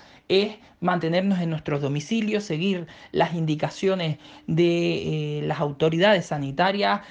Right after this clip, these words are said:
respetar las reglas y ser disciplinados. Ser disciplinados porque acabar con esta situación, acabar con, con este, este virus es cosa de todos. Todos ponemos nuestro granito de arena.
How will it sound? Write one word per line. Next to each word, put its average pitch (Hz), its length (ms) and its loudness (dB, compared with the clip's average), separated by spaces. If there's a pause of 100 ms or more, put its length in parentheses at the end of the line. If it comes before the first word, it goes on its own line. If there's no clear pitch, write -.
(100)
respetar 180 560 0
las 156 240 -2
reglas 175 400 0
y 156 40 -10
ser 175 260 -2
disciplinados. 123 840 -2 (440)
Ser 185 220 2
disciplinados 190 640 -2
porque 143 520 -6 (460)
acabar 170 440 2
con 220 180 0
esta 202 180 -4
situación, 170 480 -4
acabar 160 360 -2
con, 190 280 -2 (280)
con 165 320 2
este, 175 580 -2
este 170 240 -2
virus 202 320 0
es 185 100 -10
cosa 208 340 -4
de 190 120 0
todos. 190 480 0 (200)
Todos 220 220 2
ponemos 220 380 2
nuestro 202 300 0
granito 170 380 -2
de 170 60 0
arena. 143 360 -4